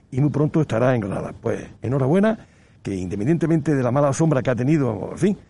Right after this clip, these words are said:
el haber cogido esta infección, pues sin embargo está estupendamente y solamente, en fin, todos los, todos los jugadores de Granada, los aficionados,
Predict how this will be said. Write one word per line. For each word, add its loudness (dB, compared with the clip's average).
el -2
haber -2
cogido 0
esta -2
infección, 0
pues -6
sin -2
embargo 0
está 0
estupendamente 0
y -14
solamente, 0
en 0
fin, 2
todos 2
los, -2
todos 0
los 2
jugadores 0
de 2
Granada, 0
los -2
aficionados, 0